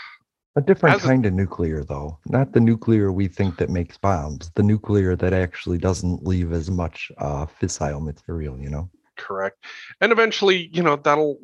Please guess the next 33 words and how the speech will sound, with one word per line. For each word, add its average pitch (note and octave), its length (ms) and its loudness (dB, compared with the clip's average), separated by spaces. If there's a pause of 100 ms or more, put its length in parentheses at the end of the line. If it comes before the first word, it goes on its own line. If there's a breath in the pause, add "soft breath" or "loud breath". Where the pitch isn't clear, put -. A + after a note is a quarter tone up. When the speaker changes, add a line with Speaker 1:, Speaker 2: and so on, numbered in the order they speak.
Speaker 2:
that'll D#3 360 2
actually D3 320 -4
move A#2+ 260 -12
towards - 360 -6 (360)
fusion D3 640 -10
material, - 680 -18
uh, C3 180 2
fusion, A2 380 2
Speaker 1:
Mm-hmm. G#2 540 0
Speaker 2:
uh, B2 40 2
reactors. A2 760 -4 (460 loud breath)
So D#3+ 500 0
it'll A3+ 160 2
be, F#3+ 280 -4
it'll, F3+ 400 -2
it'll D3 240 2
all C3 200 2
just, B2 240 -12 (320)
it, D3 240 -4
it, C3+ 200 -12
it'll, D3+ 380 -2
it'll D3 180 4
eventually C#3 520 0
get A2+ 200 -2
there, A2 140 0
but G2+ 140 -8
it's - 160 -14
not G#2+ 180 -6
there F#2 160 -10
today. - 320 -18 (520 loud breath)
Um, B2 240 4
Speaker 1:
Right. D2+ 160 -8 (880 soft breath)
Speaker 2:
so F3+ 560 2